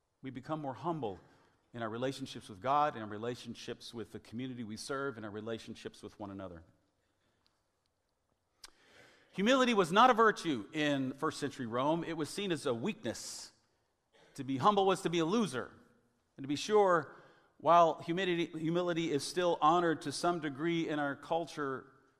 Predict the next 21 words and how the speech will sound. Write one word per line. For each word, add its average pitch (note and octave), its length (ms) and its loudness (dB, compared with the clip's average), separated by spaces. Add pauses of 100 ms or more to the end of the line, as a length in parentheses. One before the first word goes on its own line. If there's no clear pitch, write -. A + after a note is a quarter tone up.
more D#3 300 -4
often F3 380 6
it D#3 160 -2
is C#3+ 160 -4
brushed D#3+ 340 -6
aside C#3 540 2 (520)
today A#2 440 -2
as, A2+ 220 -4
as A2 220 -8
weak, D#3 420 -6 (880)
at G#2 140 -12
worst, C3 320 -6
irrelevant A#2+ 520 -6
at G2+ 160 -14
best. G#2+ 400 -10 (640)
Humble D3 240 -10
people C#3+ 200 -6
don't C#3 160 -4
get C3+ 140 -8
things B2 220 -10
done. G#2 320 -8